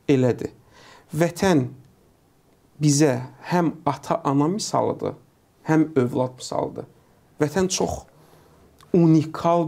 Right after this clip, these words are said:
bir fəlsəfi varlıqdır. Biz həm onu övladımız kimi sevirik, həm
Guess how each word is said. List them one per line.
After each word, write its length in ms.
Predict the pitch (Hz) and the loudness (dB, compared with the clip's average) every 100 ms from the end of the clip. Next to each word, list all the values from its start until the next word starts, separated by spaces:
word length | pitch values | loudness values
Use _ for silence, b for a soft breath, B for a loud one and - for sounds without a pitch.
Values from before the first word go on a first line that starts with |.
| 139 | 0
bir 220 | 135 135 - - | 0 0 -6 -12
fəlsəfi 580 | - 131 123 123 131 127 | -2 0 2 0 0 0
varlıqdır. 680 | 120 117 117 110 104 - 135 _ _ _ b b b b b b | 2 2 2 0 0 -4 -10 _ _ _ b b b b b b
Biz 320 | - 165 - - - | 0 0 -2 -10 -4
həm 220 | 156 160 | 0 2
onu 260 | 151 151 156 | 4 4 4
övladımız 560 | 139 135 131 143 143 | 4 2 2 2 0
kimi 140 | - 143 | -2 0
sevirik, 480 | - 135 143 151 143 | 2 2 2 2 2
həm 220 | 143 | 2